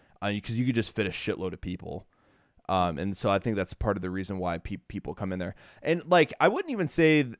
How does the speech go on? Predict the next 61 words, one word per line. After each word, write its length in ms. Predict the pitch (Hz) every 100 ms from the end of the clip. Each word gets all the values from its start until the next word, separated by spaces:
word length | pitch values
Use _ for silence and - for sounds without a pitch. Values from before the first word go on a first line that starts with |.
| 117
go 160 | 139
as 120 | 131 -
far 200 | 143 131
as 100 | 113
to 60 |
say, 200 | - 120
like, 240 | 113 101 95
I 40 | 120
mean, 160 | 120
we 80 | 123
definitely 300 | 208 208 117
have 160 | 123 110
some, 300 | 107 98 80
like, 220 | 95 95
damn 240 | 104 101 107
good 180 | 101
beers, 420 | 90 90 110 123 80
but 280 | 101 101
not 280 | 92 135 120
everything 320 | 123 120 120
on 80 | 104
the 80 | 95
menu 320 | 98 95 87
is 140 | 90 -
just 180 | 95
absolutely 440 | 78 95 95 - 58
killer. 400 | - 104 90 85
I 120 | 98
th-, 180 | - 110
I 60 |
think 420 | 110 127 101 - - _ _ _ _ _ _ -
part 260 | 143 135
of, 260 | 127 101 - -
part 180 | 127 123
of 180 | 104 110
the 80 |
reason 220 | 107 107 107
why 100 | 98
the 80 | 90
place 300 | 98 90 -
does 240 | 95 92
so 100 | 95
well 200 | 90 85
is 100 | 85
because 320 | - 85 87
of 100 | 87
the 100 | 87
ambiance 540 | 80 92 98 90 92 -
and 100 | 92
the 40 |
amount 200 | 92 92
of 60 | 92
people 260 | 110 98
you 120 | 98 92
can 140 | 95
fit 160 | - 92
in 120 | 92
there, 320 | 92 90 90
and 160 | 90 87
our 120 | 85
serv-, 340 | - 90 82